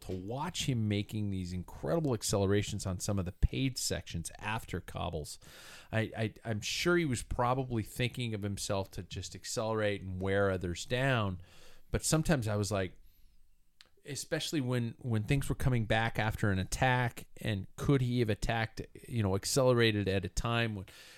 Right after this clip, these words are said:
it just seemed like they were strangely timed efforts in the race. And this is, this is me just trying to provide a talk show,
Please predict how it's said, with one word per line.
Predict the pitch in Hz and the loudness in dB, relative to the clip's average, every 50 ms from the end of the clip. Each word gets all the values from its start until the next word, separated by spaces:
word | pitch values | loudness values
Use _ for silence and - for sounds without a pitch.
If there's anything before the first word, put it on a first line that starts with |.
| - _ | -14 _
it | - 147 139 | -2 -2 0
just | - 190 175 - - - | 2 2 4 4 4 4
seemed | 233 220 202 190 | 4 2 2 4
like | 170 147 123 - | 4 2 4 4
they | - 131 | 2 2
were | 120 113 101 | 2 2 0
strangely | - - - - - - 123 123 135 143 147 147 143 123 - - 120 120 113 110 107 104 101 95 - _ | 0 -2 -4 -4 -6 -4 0 2 4 4 4 4 2 0 -2 -2 -2 0 0 0 -2 -2 -4 -6 -4 _
timed | - - 107 98 98 95 92 92 90 85 - - | -4 -4 -2 -4 -4 -4 -4 -6 -6 -10 -12 -12
efforts | 95 92 - - - - - _ - - - - - - - | -12 -12 -12 -12 -16 -16 -16 _ -8 -8 -8 -8 -10 -12 -12
in | - 104 92 85 | -12 -12 -10 -10
the | 82 | -8
race. | 82 85 87 78 - - - - - | -6 -6 -6 -6 -8 -8 -10 -6 -4
And | 104 98 92 | -4 -4 -4
this | 98 101 98 - - 101 | -4 -6 -6 -6 -8 -8
is, | 95 - - | -8 -10 -8
this | - 101 - - - | -8 -8 -6 -6 -8
is | 95 - | -8 -2
me | 123 165 214 220 214 208 202 - - - - - - - | 0 0 2 2 0 -2 -2 -4 -8 -16 -20 -20 -20 -10
just | - - 107 - | -8 -6 -6 -4
trying | - - 127 123 123 117 | -4 -2 -2 -2 -2 -4
to | 98 - | -6 -4
provide | - 101 90 98 92 92 92 90 | -4 -4 -2 -2 0 -2 0 -2
a | 90 85 | -4 -6
talk | - - 110 104 92 - - | -4 -2 -2 -2 -2 -4 -6
show, | - - 69 64 - | -10 -8 -8 -8 -10